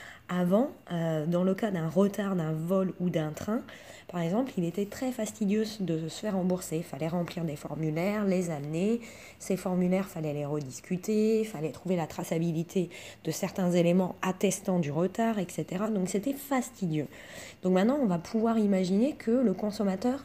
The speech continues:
il va être protégé. Il n'aura plus besoin d'être conso-acteur, puisqu'on sera dans l'anticipation. C'est-à-dire que si vous avez pris un vol, un train, que ce train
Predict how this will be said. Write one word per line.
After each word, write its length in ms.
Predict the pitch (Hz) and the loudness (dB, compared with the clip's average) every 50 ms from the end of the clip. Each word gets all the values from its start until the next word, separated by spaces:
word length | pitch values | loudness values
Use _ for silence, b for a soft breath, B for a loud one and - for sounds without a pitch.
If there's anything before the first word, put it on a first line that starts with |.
| - - | -6 0
il 140 | 208 196 190 | 2 2 4
va 120 | 180 180 185 | 4 4 4
être 280 | 214 254 262 - - - - - - - | 2 2 -2 -6 -12 -20 -20 -20 -20 -18
protégé. 560 | - - 294 285 277 277 240 220 196 175 175 180 B B B B B B B - | -2 2 2 4 6 4 4 4 4 2 0 -2 B B B B B B B 0
Il 80 | 185 | 2
n'aura 180 | 170 147 156 165 | 2 2 0 -4
plus 160 | - - 254 | -4 0 4
besoin 300 | 277 262 254 254 254 247 | 6 6 6 6 6 4
d'être 200 | 202 156 - - - - | 2 2 -2 -6 -8 -2
conso-acteur, 1300 | - - 269 240 - - - - 185 165 - - - - - - - - - 220 240 302 262 175 131 B B B B B B B B B B - | 0 2 2 2 0 -4 -2 -2 -2 -2 -4 -6 -8 -8 -8 -8 -10 -4 0 2 2 2 2 0 -4 B B B B B B B B B B -6
puisqu'on 320 | - 190 180 - - 196 | -4 -4 -2 0 0 0
sera 220 | 175 - - 254 262 | 0 0 0 2 2
dans 140 | 214 165 160 | 4 4 4
l'anticipation. 1000 | 160 185 208 240 254 254 233 - - 226 214 - 214 196 190 175 165 - 156 156 | 4 6 6 4 4 2 0 0 -2 -4 -2 -2 -2 0 0 0 -2 -2 -6 -8
C'est-à-dire 400 | 151 - - 190 185 190 214 202 | -6 -2 0 2 2 2 0 0
que 120 | - - 160 | -2 -4 -4
si 160 | - - 302 | -2 0 0
vous 180 | 285 302 262 262 | 2 4 4 4
avez 180 | 233 202 208 | 4 4 2
pris 240 | 208 - - 214 202 208 | 0 0 0 0 0 2
un 140 | 208 208 202 | 2 2 2
vol, 240 | 175 165 151 160 - 196 | 2 2 0 0 0 -2
un 120 | 214 214 | -2 -2
train, 260 | 208 - - 151 147 147 | -2 -4 -6 -8 -6 -4
que 100 | - 196 | -4 -2
ce 140 | 185 - 208 | -2 0 -2
train 280 | 196 - - 240 240 | -2 0 0 0 0